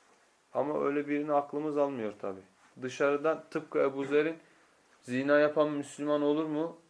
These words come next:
diye peygambere defalarla sorması gibi yani. Yani adam zina yapıyor ve Müslüman mı?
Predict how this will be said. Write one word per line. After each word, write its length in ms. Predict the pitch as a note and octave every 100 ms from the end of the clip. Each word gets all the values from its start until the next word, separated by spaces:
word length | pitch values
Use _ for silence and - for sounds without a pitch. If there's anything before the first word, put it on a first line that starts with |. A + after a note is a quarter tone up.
| _ B2+
diye 220 | C#3+ C#3+
peygambere 640 | C#3 C3 C3+ C#3 D3 C#3
defalarla 560 | C3 C#3+ C3+ C#3+ C#3+ C#3+
sorması 500 | - C3 B2+ B2 A#2
gibi 260 | A2 G2
yani. 260 | G2 G2 F#2+ F#2 _ _ _ _ _ -
Yani 180 | A2+
adam 340 | A2+ A#2 C3 B2
zina 320 | B2 C3 C#3
yapıyor 340 | C3+ C3 C3+
ve 80 | C3+
Müslüman 520 | C3 C3 - C#3 D#3
mı? 260 | C#3+ D3